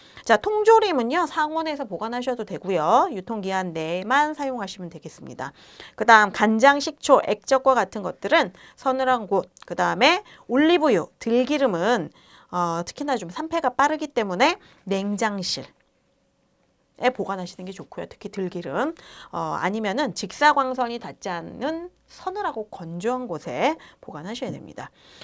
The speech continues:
자, 마요네즈 경우에는 여름에는 냉장실에서 보관하고요. 그 밖의 계절에서는, 어, 상온에서 보관해도 된다. 그리고 미음 하나 떡, 저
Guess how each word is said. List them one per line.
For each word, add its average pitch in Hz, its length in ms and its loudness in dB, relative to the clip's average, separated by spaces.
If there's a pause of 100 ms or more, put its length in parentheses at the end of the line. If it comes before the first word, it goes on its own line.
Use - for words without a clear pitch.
(140)
자, 240 120 6
마요네즈 339 460 6
경우에는 311 540 4
여름에는 269 540 2
냉장실에서 240 680 -4
보관하고요. 190 720 -4
그 - 100 -12
밖의 226 440 0
계절에서는, 180 840 -2 (300)
어, 139 160 -12
상온에서 285 540 0
보관해도 240 440 -4
된다. 214 540 0 (280)
그리고 214 480 4 (300)
미음 262 300 0
하나 294 240 2
떡, 294 180 -6 (340)
저 165 300 -4